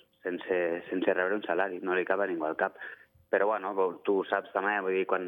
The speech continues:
quan s'és passió per, per algun esport que el faries, eh, de manera gratuïta, pues,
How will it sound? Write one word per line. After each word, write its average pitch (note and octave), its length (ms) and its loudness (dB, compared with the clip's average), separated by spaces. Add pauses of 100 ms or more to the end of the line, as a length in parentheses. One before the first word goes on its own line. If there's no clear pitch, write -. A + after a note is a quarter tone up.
(300)
quan - 180 0
s'és G2 160 2
passió G#2 480 2
per, G#2 240 -2
per G2 140 2
algun G2 240 0
esport G#2+ 340 0
que F#2+ 140 2 (400)
el F#2 100 0
faries, G2 460 2
eh, F#2+ 400 2
de F#2+ 340 0
manera G2+ 240 2
gratuïta, G#2 400 2
pues, G#2 140 -2